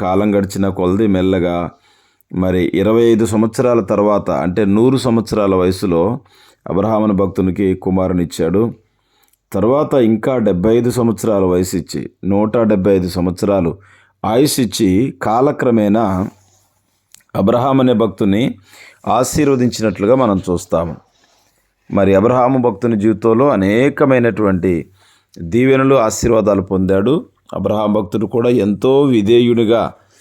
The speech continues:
దేవుని ఎదుట తగ్గించుకొని జీవించాడు. "నీ స్వదేశమును నీ బంధువులను విడిచి మరి నేను చూపించు దేశమునకు వెళ్ళు" అనంటే అబ్రహాము ఎక్కడికి వెళ్ళాలో తెలియదు, కానీ దేవుని మాటను నమ్మి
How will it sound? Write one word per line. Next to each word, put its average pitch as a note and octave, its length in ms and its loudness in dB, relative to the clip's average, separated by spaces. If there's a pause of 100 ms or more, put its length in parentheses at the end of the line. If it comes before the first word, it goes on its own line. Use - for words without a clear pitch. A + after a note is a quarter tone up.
(320)
దేవుని A#2 380 4
ఎదుట G2 220 0
తగ్గించుకొని G#2 1000 2 (460)
జీవించాడు. F2 720 0 (100)
"నీ E2+ 300 0
స్వదేశమును G#2+ 960 2
నీ F2+ 180 0
బంధువులను F2+ 600 2
విడిచి F#2+ 540 0 (640)
మరి F2 180 0
నేను F2+ 200 2
చూపించు C3+ 500 0
దేశమునకు A#2 600 0
వెళ్ళు" G#2 260 4
అనంటే G#2 760 2
అబ్రహాము F#2 760 -2 (460)
ఎక్కడికి C3+ 380 0
వెళ్ళాలో C3+ 380 4
తెలియదు, B2+ 640 2
కానీ A2 480 0
దేవుని G#2+ 380 2
మాటను G2+ 320 0
నమ్మి G#2 500 0